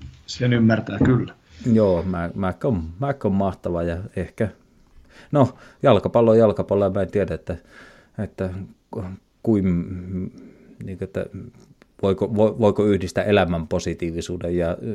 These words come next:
Speaker 2: niin kuin Arsenalin positiivisuuden, on-, onko ne yhdistettävissä, että
Speaker 1: Ainakin hankalaa tällä
Speaker 2: Niin,
Speaker 1: hetkellä.
Speaker 2: kyllä se, kyllä se kovasti haastavaa on. Hei, me ollaan tota,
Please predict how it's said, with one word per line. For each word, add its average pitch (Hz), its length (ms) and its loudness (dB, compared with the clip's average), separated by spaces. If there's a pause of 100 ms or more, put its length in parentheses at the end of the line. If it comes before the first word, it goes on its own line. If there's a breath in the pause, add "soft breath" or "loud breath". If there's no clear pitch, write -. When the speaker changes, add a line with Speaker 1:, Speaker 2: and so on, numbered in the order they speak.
Speaker 2:
niin 85 220 -8
kuin 90 160 -6 (200)
Arsenalin 82 520 -6
positiivisuuden, 87 760 -8
on-, 92 180 -6
onko 107 200 0
ne 95 100 -2
yhdistettävissä, - 920 -8
että - 260 -14 (1120 loud breath)
Speaker 1:
Ainakin 127 300 4
hankalaa 120 440 2
tällä 104 220 -10
Speaker 2:
Niin, 113 300 6
Speaker 1:
hetkellä. 92 120 -4
Speaker 2:
kyllä 92 220 -2
se, 90 180 -4 (280)
kyllä 92 200 -10
se 92 120 -6
kovasti 92 320 -2
haastavaa 82 560 -4
on. 87 180 -10 (640 loud breath)
Hei, 143 140 6
me 120 120 4
ollaan 117 200 6
tota, 101 400 2